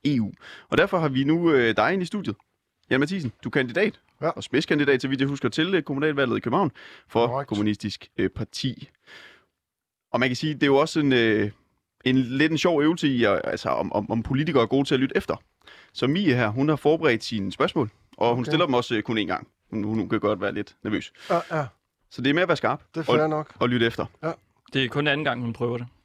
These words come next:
Speaker 2: Jamen, øh, fint.
Speaker 1: Så lad os, øh, se,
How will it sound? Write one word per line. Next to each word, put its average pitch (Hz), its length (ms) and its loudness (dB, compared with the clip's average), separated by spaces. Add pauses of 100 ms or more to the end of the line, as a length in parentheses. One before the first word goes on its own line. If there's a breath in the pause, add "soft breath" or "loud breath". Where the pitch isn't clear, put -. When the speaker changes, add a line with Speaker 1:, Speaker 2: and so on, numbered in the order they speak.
Speaker 2:
Jamen, 180 320 -6
øh, 135 320 -6 (560)
fint. 202 400 -14 (1400 loud breath)
Speaker 1:
Så - 140 -2
lad 113 120 4
os, 113 200 -4
øh, 110 220 2
se, - 360 -8